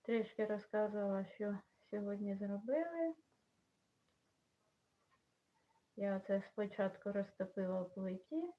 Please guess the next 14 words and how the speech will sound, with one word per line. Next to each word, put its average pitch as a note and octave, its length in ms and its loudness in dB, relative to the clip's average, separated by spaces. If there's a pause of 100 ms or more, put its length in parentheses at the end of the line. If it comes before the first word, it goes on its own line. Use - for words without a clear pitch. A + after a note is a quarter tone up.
(440)
і G3+ 100 -2
сіла A3 540 2 (280)
поспілкуватися F#3+ 1200 -2
з F#3+ 60 -8
вами, C#4 580 -2 (2000)
з G3+ 100 -6
глядачами. G#3+ 1160 2 (340)
П'ять G3 640 2 (640)
людей A3 640 0 (140)
на C#4 400 2 (920)
прямому B3 480 2
ефірі. D4+ 680 2 (1400)
Ще A3 200 0
раз G3+ 160 0